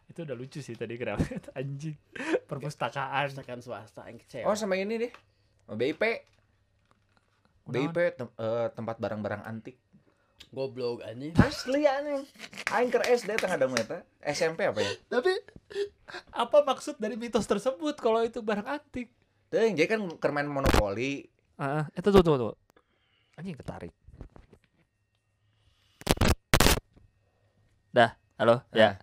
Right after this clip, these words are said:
Speaker 3: jadi kan keur main Monopoly.
Speaker 1: Mm-mm.
Speaker 3: Terus baturan teh duitna loba, terus ngomong, "Ya, lumayan ya. Duit keur, keur jajan ka B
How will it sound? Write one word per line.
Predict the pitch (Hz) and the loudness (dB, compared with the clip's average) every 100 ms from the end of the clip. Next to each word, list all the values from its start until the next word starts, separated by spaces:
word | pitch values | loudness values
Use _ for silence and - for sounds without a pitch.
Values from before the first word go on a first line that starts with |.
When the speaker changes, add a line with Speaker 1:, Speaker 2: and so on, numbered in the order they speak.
| _ _ _ | _ _ _
Speaker 3:
jadi | - 127 180 | -2 0 2
kan | 214 | 0
keur | 202 | 0
main | 170 151 | 0 -2
Monopoly. | 139 131 101 101 113 - | -2 0 2 2 2 -4
Speaker 1:
Mm-mm. | 117 123 123 | -8 -6 -4
Speaker 3:
Terus | 135 160 | -4 0
baturan | 156 131 123 127 | 2 2 2 2
teh | 131 | 0
duitna | 156 135 147 | 0 0 2
loba, | 139 135 117 117 | 2 4 2 2
terus | 123 | -4
ngomong, | 123 131 123 | -8 -6 4
"Ya, | 139 | 6
lumayan | 131 123 143 151 | 6 6 4 4
ya. | 151 147 143 - _ _ _ | 2 2 0 -6 _ _ _
Duit | 113 143 - | 0 0 2
keur, | 127 123 120 - | 2 2 2 0
keur | - 113 | -6 -2
jajan | 117 131 131 | 0 0 0
ka | |
B | 110 | -2